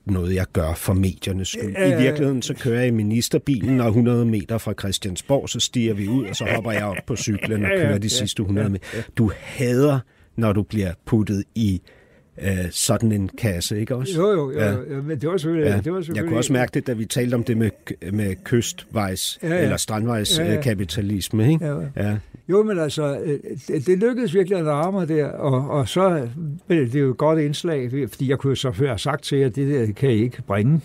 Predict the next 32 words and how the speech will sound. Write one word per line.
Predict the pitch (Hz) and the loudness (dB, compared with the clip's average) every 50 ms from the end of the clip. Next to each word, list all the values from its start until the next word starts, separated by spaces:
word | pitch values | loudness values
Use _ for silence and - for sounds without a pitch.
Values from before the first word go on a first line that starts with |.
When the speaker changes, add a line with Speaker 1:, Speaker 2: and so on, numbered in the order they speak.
| - - - | -4 -16 -2
Speaker 2:
fordi, | - 226 208 156 123 123 123 113 - - - - - - - | 0 2 2 2 0 -2 -4 -4 -6 -12 -20 -20 -12 -6 -4
øh, | 151 90 101 98 98 98 139 110 | -2 -2 -2 -4 -4 -6 -4 -4
men | 113 107 | -4 0
det | 87 131 135 127 | 0 0 0 2
sagde | 170 160 147 | 4 4 4
jeg | 135 | 4
jo | 117 104 | 4 4
ikke. | 120 147 - - | 2 2 2 0
Jeg | 147 127 | 0 0
sagde, | 117 131 127 139 127 - - _ _ - | 2 2 2 2 0 0 -4 _ _ -2
"Bring | - 147 190 208 | 0 0 2 2
det | 185 175 143 | 0 -2 -2
bare." | 120 117 117 135 156 151 - _ | -2 -4 -4 -4 -6 -6 -8 _
Speaker 1:
Ja. | 107 104 90 90 104 - - - _ _ | 0 0 2 2 -2 -2 -6 -20 _ _
Speaker 2:
Fordi | - 147 135 120 135 139 131 | -4 -2 0 2 2 2 0
det, | 107 - 151 147 139 117 | 2 2 2 2 4 4
det | 147 151 139 | 4 4 6
viser, | 135 165 165 147 - 160 | 4 4 2 2 2 2
at | 147 139 123 123 117 - - | 2 2 2 0 0 0 0
man | 131 127 110 | 0 0 0
kan | 117 120 | 0 0
godt | 120 143 147 | 0 2 2
have | 156 160 143 | 2 0 2
temperament, | - 151 147 127 123 127 123 117 120 123 143 151 | 2 2 2 2 2 2 2 2 2 2 2 2
når | 147 143 | 2 2
man | 139 123 110 | 2 2 2
sådan | - 147 139 131 120 | 2 2 2 2 2
bliver | - 139 123 | 2 0 0
snydt | 113 - 139 143 135 - | 2 4 4 2 2 2
på | - 147 | 0 0
den | 120 123 120 123 | 2 2 0 2
måde. | 127 117 107 113 | 2 0 0 -2